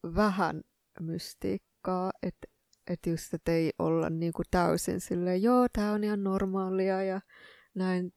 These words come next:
se tapahtuu ja tämmöistä on. Et ei kerrota, niinku, kuitenkaan, niinku, liikaa ja kaikkea ja paljasteta kaikkea. Ja ehkä jopa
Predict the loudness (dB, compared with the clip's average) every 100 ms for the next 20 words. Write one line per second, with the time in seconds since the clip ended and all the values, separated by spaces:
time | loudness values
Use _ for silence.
0 | -4 -2 0 0 2 0 0 0 2 2
1 | 0 -2 -4 -2 -2 -4 -2 -2 0 2
2 | 0 -2 -2 -2 0 2 0 0 -2 0
3 | -2 0 0 0 0 -2 -2 -2 0 4
4 | 6 6 4 2 2 2 0 0 0 -4
5 | -4 0 2 0 -2 -2 -2 -2 -2 -4
6 | -4 0 0 0 -4 _ 2 2 2 -2
7 | -16 -18 -2 0 2 0 2 2 4 2